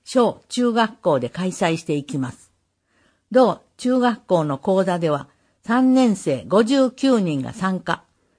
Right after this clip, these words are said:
生徒らは、島外に進学した場合の交通費、体育館へのエアコン設置など、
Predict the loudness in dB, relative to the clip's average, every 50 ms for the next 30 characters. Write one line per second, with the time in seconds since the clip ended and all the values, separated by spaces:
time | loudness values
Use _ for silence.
0 | _ _ _ 2 4 4 4 6 4 2 4 4 2 2 0 -2 -6 _ _ _
1 | _ _ _ _ _ _ 4 6 6 6 6 6 4 2 2 0 -4 -6 -6 -4
2 | -2 0 2 2 2 2 0 0 0 -2 -2 0 -2 0 2 2 2 2 2 0
3 | -2 -6 -8 -8 -4 -2 0 0 0 0 -2 -2 -2 -2 -2 -2 -6 -10 -18 -20
4 | _ _ _ _ _ _ _ _ _ _ _ _ _ _ -2 2 2 4 2 4
5 | 2 0 2 2 2 2 2 0 0 -2 -2 -4 -6 -6 -8 _ -2 0 0 0
6 | 0 0 0 2 2 2 0 0 -2 -2 -4 -4 _ _ -18 -18 -18 -18 _ _
7 | _ -6 -4 -4 -4 -4 -6